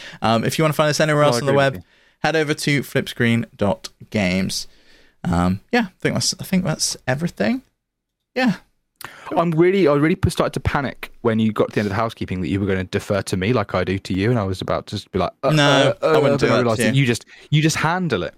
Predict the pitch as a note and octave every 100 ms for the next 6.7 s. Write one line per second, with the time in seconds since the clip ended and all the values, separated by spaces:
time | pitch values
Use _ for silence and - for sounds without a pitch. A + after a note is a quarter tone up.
0 | - D#3 E3 D#3+ - D#3 E3 C3+ C3+ C3
1 | A2+ A#2+ G#2 G#2 G2+ G2+ F#2+ G#2+ F2+ F#2
2 | - - - - E3+ D3 - _ _ F3
3 | G#3+ B3 A3+ - E3+ C#3+ E2 E2 _ -
4 | A3 C4+ - B3 A3 G3+ F#3 E3+ D3+ D3+
5 | D3 C3 C3 A#2+ - A#2 G2+ F#2 D#2 -
6 | - C3+ D#3 G3+ F#3 -